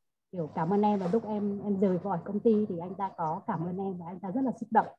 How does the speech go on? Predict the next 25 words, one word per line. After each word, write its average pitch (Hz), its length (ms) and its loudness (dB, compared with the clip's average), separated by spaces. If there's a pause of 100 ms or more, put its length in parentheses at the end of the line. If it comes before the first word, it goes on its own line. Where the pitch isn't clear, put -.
(460)
Thì 170 60 -12
đấy 175 160 2
là 220 100 0
cái 185 140 -2
điều 196 220 4
mà 160 140 0 (100)
em 196 180 -4
cảm 175 220 -4
thấy 156 120 -6
là 180 220 -2 (520)
là 170 160 -8
mình 165 280 2
đã 170 100 -4
có 170 160 -2
một 202 200 0
cái, 170 180 0 (1500)
một 170 100 -6
cái 160 160 0
hành 180 180 4
động, 190 180 6 (420)
gọi 165 100 -12
là 165 100 -4
một 160 220 -2
cái 156 80 -6 (100)
sự, 226 120 4